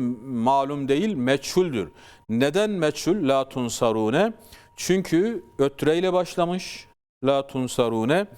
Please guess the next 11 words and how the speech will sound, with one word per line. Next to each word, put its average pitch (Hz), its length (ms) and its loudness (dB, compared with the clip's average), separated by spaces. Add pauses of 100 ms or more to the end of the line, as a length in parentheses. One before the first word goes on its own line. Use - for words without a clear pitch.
(520)
E, 123 60 4 (240)
ve 160 320 2
ortası 147 500 0
da 190 260 2
üstünlüdür. 143 680 0 (260)
La 147 260 2
tunsarune. 131 920 0 (480)
E, 131 180 4 (100)
peki, 180 440 2 (360)
e, 127 40 4 (440)
burada 185 520 2